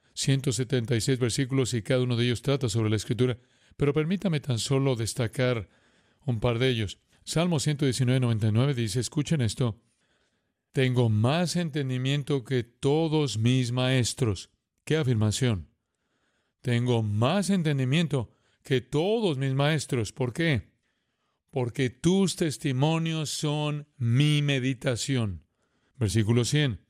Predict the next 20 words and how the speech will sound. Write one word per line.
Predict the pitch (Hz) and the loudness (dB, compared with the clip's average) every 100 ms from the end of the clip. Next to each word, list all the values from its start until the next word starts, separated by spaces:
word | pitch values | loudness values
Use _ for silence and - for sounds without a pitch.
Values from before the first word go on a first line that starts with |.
| _ _ _ _ _ | _ _ _ _ _
"Entiendo | - 117 117 139 139 135 | -12 -6 -2 0 0 0
más | 123 113 123 180 190 104 - - - _ _ _ | 0 -2 -2 -4 -4 -6 -10 -14 -18 _ _ _
que | - 120 | -4 -2
los | 117 110 | 0 0
ancianos, | 123 117 143 180 202 127 95 - _ _ _ _ _ - | 0 2 2 2 2 0 -2 -8 _ _ _ _ _ -4
porque | 131 127 - 131 117 120 175 170 | -2 -2 -2 -2 0 2 2 2
he | 110 - _ | -2 -6 _
guardado | - 123 117 151 180 131 | -4 -2 0 0 0 -2
tus | - 127 - | -4 -6 -4
preceptos. | 147 143 - 196 202 135 104 - _ _ _ _ _ _ _ | -4 -2 0 -2 -2 -4 -4 -8 _ _ _ _ _ _ _
Yo | 170 175 | 0 0
sé | - 175 | 0 0
más | 165 165 165 - | 2 2 0 -2
que | 160 | -4
nadie, | 135 135 196 208 160 104 - _ _ _ _ _ _ _ _ _ | -2 0 0 -2 -4 -6 -10 _ _ _ _ _ _ _ _ _
porque | - 127 - 131 120 | -4 -2 0 0 0
yo | 104 131 170 202 | 2 2 2 0
conozco | 202 135 120 131 156 - 131 | -2 -2 0 2 0 -2 -6
tu | 131 107 | -6 -4
palabra. | 127 123 156 196 170 98 | -2 0 -2 -2 -4 -6